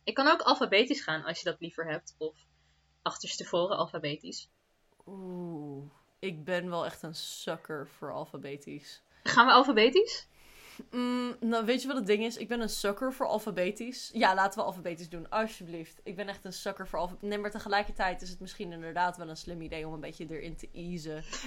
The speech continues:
Speaker 2: En niet meteen, BAM! Aseksueel.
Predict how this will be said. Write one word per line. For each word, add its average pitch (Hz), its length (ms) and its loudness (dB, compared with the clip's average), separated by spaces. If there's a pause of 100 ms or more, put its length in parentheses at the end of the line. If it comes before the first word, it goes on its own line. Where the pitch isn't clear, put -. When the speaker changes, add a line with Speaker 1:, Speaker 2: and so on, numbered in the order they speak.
Speaker 2:
En 175 120 -4
niet 185 140 -6
meteen, 185 380 -4
BAM! 233 480 8 (460)
Aseksueel. 240 840 0